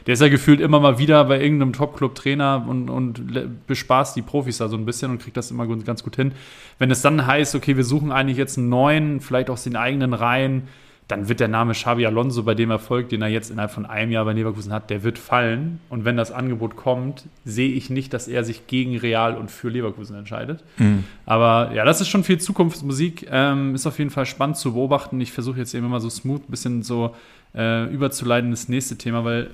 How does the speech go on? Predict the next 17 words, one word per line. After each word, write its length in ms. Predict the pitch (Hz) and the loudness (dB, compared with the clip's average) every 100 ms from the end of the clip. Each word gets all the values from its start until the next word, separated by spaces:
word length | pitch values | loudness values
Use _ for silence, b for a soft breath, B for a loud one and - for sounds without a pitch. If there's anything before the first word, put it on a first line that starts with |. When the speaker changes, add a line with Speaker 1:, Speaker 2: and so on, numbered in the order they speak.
| - | -14
Speaker 1:
ja, 260 | 110 117 120 | -6 -4 -4
ich 60 | 117 117 | -6 -10
kann 160 | - 131 | -6 -4
auch 80 | 120 | -4
verstehen, 300 | 123 127 120 | -6 -6 -6
dass 100 | 117 | -4
du 80 | |
als 180 | 120 - | -6 -6
Kölner 280 | - 123 117 | -6 -2 -2
jetzt 180 | 113 - | -4 -6
nicht 100 | - | -2
nur 120 | 127 | 0
über 100 | 117 | 2
Leverkusen 480 | 120 123 120 113 110 | 2 2 -2 -8 -8
sprechen 320 | - 123 127 | -8 -6 -2
würdest, 240 | 120 117 | -2 -2
aber 280 | 120 113 113 | -2 0 -2